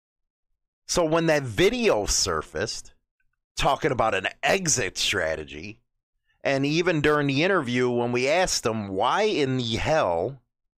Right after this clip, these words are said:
would an A T F agent be talking to your old lady? Didn't he tell you?" He denied it, and the interview's up.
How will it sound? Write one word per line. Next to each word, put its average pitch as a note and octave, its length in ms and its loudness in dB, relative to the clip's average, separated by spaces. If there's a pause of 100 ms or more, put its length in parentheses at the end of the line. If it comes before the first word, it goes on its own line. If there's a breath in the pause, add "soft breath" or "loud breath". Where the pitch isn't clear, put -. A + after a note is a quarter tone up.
(520)
would C3 760 0 (540)
an A#2+ 160 -2
A D3 320 -2
T F#3 340 0
F D3 220 0
agent F#2 680 -6 (840)
be D#3+ 140 -4
talking B2+ 580 -2
to - 140 -6
your G2+ 260 -2
old F#2+ 240 -2
lady? C#3+ 440 0 (520)
Didn't D3+ 320 0
he E3 220 0
tell F#3+ 340 4
you?" B2+ 260 -8 (2500)
He E3+ 140 -2
denied A2 480 0
it, - 220 -2 (120)
and D3+ 160 -2
the E3 140 0
interview's D3 540 0
up. E2+ 280 -2